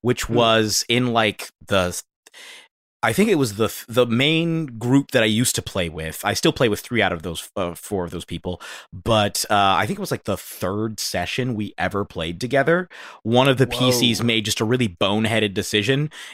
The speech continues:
Speaker 1: It was after they defeated Draybolg. We did the, like, the Draybolg thing in session two,
Speaker 2: Oh, yeah.
Speaker 1: and then they
Speaker 2: Yeah.
Speaker 1: went, and then one of the P Cs decided to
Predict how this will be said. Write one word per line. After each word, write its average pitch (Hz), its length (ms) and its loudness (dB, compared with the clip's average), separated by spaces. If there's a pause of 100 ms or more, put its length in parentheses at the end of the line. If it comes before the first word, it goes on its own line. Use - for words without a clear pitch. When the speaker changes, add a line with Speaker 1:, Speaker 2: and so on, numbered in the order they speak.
Speaker 1:
It 135 80 4
was 139 100 6
after 180 240 2
they 180 80 6
defeated 143 380 2
Draybolg. 113 580 2
We 117 100 0
did 120 160 -2
the, 123 60 2
like, 117 140 2
the 110 100 -6
Draybolg 113 460 2
thing 107 160 -2
in 98 140 -4
session 113 340 -2
two, 135 140 2
Speaker 2:
Oh, 151 280 6
yeah. 135 240 0
Speaker 1:
and 127 140 2
then 131 100 2
they 131 120 4
Speaker 2:
Yeah. 139 60 4
Speaker 1:
went, 127 280 2
and 127 100 2
then 135 140 2
one 143 180 4
of 165 60 2
the 143 80 4
P 139 220 -8
Cs 131 320 -2
decided 113 460 0
to 107 420 -4